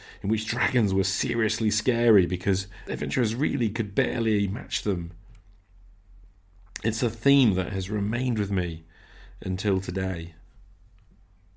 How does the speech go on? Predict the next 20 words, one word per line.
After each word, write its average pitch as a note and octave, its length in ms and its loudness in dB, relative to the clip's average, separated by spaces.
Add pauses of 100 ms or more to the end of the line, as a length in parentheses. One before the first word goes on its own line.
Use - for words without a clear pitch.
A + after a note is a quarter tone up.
(500)
I C#3 160 6
know A#2 240 6
that F#2+ 220 2
there F#2 240 -2
are F2+ 200 0
a - 20 -2
lot F#2+ 260 4
of G2 100 0
people G#2 420 0
who F2+ 220 0
will E2 420 -2
just F2 420 -4
roll G2 240 2
their E2+ 200 0
eyes F2+ 280 4
when D#2+ 100 -4
I E2+ 60 -2
talk E2 260 -6
about E2 240 -6
Rolemaster. F2 760 -4